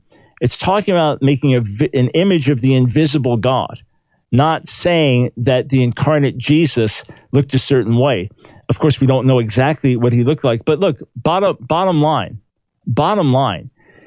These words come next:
is, is that, <clears throat> is that Jesus did walk on the earth. God did come in the flesh, right? So he,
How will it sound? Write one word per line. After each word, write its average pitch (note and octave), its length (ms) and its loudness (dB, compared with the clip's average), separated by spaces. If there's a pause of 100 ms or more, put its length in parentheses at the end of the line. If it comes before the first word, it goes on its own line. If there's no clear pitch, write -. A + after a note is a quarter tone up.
(320)
is, C#3 320 0
is D3 220 -2
that, C#3+ 400 -2 (220)
<clears throat> - 640 -4
is C#3+ 160 2
that C3+ 340 0 (1200)
Jesus F#3 500 0
did E3 200 0
walk D#3 300 0
on C#3 120 0
the B2+ 140 2
earth. B2+ 260 -2
God C#3+ 420 -2
did D3 460 0 (380)
come E3+ 360 0
in D3 160 2
the B2+ 80 2
flesh, C#3+ 600 -4 (480)
right? D3+ 340 0 (340)
So D#3+ 400 0 (120)
he, D3+ 260 -4